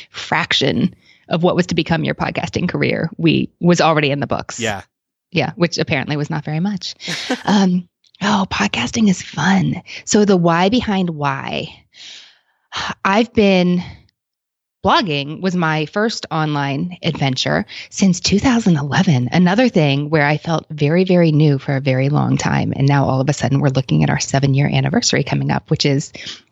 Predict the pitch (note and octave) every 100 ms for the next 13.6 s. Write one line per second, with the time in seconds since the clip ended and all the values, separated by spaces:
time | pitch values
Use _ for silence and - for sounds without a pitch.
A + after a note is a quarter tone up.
0 | _ _ - _ _ - - D#3+ D3 D3
1 | D3 C#3 D3+ A3 F#2 F#2 - - A2 C3
2 | A2 G2+ G#2+ F#2 E2+ - _ _ - A3
3 | A4 E3 D#3 C3+ - - - - C4+ B3
4 | A3 - - _ _ _ _ _ - B3
5 | A#3+ A#3 A#3 A#3+ G#3+ F#3 F3+ F#3 D#3 D3
6 | C#3+ D#3 D3 C#3+ D3 D3 D#3+ F3 - -
7 | A3+ F#3+ E3 E3+ A3 - F3+ D#3+ D#3+ E3
8 | D#3+ E3 D#3+ G3+ A#3 F3+ F3+ - - -
9 | - C4 G#3 E3 - E3 D#3 - _ D#3
10 | C3 A2 A#2+ B2 A#2+ D#3+ - - A#2 -
11 | - - - - - - D3+ B2 B2 C3+
12 | F3 D3 - - C3+ C#3 C#3 C#3 C3 B2+
13 | C#3+ G3 - F3 E3+ -